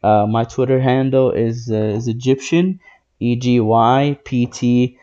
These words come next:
I A N, uh, and Ethiopia. So it's just one word, no dashes, no periods, nothing.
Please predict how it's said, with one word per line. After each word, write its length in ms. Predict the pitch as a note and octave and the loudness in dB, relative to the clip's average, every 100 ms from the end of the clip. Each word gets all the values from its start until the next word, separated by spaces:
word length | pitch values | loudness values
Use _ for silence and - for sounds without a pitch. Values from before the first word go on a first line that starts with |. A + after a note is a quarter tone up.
| _ _ | _ _
I 160 | - G#2 | 2 4
A 240 | A#2 A2+ | 6 4
N, 320 | A#2+ D#3 G3 F#3+ _ _ _ _ | 2 2 0 -6 _ _ _ _
uh, 300 | F#2+ G#2 G#2 - | -2 0 2 0
and 680 | F#2+ G2+ F#2+ G2 F#2+ G2 - _ _ _ _ _ _ - | -2 -2 -2 -4 -6 -8 -12 _ _ _ _ _ _ 0
Ethiopia. 640 | - - D3 - F3+ G#3 - | 0 0 -4 -2 -2 -2 -6
So 260 | - B2 A2+ | -6 -2 0
it's 200 | A2+ - | -2 -6
just 260 | A#2 - | -6 -4
one 320 | A2+ B2 B2 | -2 0 0
word, 380 | B2 C3 C3 B2 - | 2 4 2 -2 -8
no 640 | A#2 A2 A2+ A2+ A2+ B2+ D#3 _ _ A#2 | -6 -4 -2 -2 -4 -8 -12 _ _ -8
dashes, 560 | G#2+ A#2 A2+ B2 A2+ - | 0 0 0 -4 -4 -4
no 120 | G#2+ | -6
periods, 480 | - A2+ A2 G#2+ A#2+ | -4 -4 -4 -4 -4
nothing. 420 | A2 - G#2 | -6 -6 -8